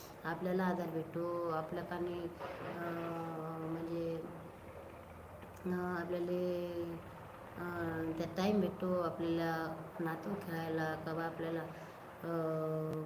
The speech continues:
कोण्या गोष्टीचं ताण नसतं, त्यासाठी हे राहते आपल्याला हिस्सा भेटतो. कशाचा हिस्सा आणि किस्सा काय हो? उगी म्हणून आहे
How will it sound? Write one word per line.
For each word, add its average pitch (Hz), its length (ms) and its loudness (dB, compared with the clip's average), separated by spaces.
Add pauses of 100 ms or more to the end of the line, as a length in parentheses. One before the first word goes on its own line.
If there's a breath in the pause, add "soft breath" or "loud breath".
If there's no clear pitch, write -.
कोण्या 175 220 2
गोष्टीचं 170 380 -2 (100)
ताण 185 200 4
नसतं, 180 320 0
त्यासाठी 214 600 -2 (680 loud breath)
हे 226 80 0
राहते 220 340 2
आपल्याला 190 380 4 (440)
हिस्सा 214 320 4
भेटतो. 185 480 4
कशाचा 247 380 -2
हिस्सा 277 240 2
आणि 269 140 6
किस्सा 254 260 0
काय 233 280 2
हो? 202 180 4 (1080)
उगी 190 240 6
म्हणून 208 300 8
आहे 180 420 2